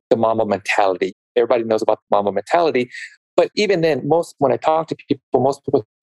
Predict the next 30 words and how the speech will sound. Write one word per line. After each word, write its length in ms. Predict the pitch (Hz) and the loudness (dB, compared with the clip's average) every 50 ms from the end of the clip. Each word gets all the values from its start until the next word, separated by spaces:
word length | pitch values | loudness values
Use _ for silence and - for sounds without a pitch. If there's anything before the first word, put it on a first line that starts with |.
| - | -2
as, 300 | - 113 107 104 - - | 0 2 0 0 -2 -2
you 60 | - 110 | -2 -2
know, 100 | 107 101 | -2 -2
Kobe 300 | 101 - 117 113 113 110 | 0 0 0 0 0 0
being 360 | - 113 110 110 110 110 110 - - - - - _ | 0 0 0 0 0 -2 -4 -8 -14 -20 -20 -4 _
the 60 | - | -4
first 300 | - - - 131 120 - | -2 0 0 0 0 0
one 140 | - 120 107 | -2 0 0
there, 360 | 110 110 107 101 92 90 - _ _ _ _ _ _ | 0 0 0 0 0 -2 -6 _ _ _ _ _ _
playing 200 | - - 117 120 | -2 -2 -2 0
through 140 | - 117 120 | 0 -2 0
injuries, 560 | - 139 120 104 - 113 104 98 95 95 - - _ _ _ _ - | 0 -2 -2 -2 -2 0 0 0 -2 -4 -8 -12 _ _ _ _ 0
uh, 120 | 107 110 | 0 0
the 60 | 113 | 0
last 260 | 113 117 117 117 - | 0 -2 -2 -2 -2
one 160 | 131 120 113 113 | -2 -2 0 0
in 100 | 117 113 | -2 -2
the 80 | 110 | -4
court 340 | - - - 120 117 110 - | -6 -4 -2 0 0 0 0
type 200 | - 117 113 - | -2 -2 -2 -2
of 100 | - - | -2 -2
thing. 220 | - 147 117 104 - _ - _ | 0 -2 -2 -4 -8 _ -6 _
But 120 | - - - _ _ _ | -4 -4 -4 _ _ _
what 120 | - 143 127 | 0 0 2
I 80 | 120 | 2
learned 260 | 123 131 151 165 151 131 | 0 0 0 0 0 -2
working 200 | 403 453 - 131 | -2 -2 0 -2
with 120 | 113 - | -2 0
them, 120 | 123 110 | -2 -2
it 140 | - 123 117 | -2 -4 -4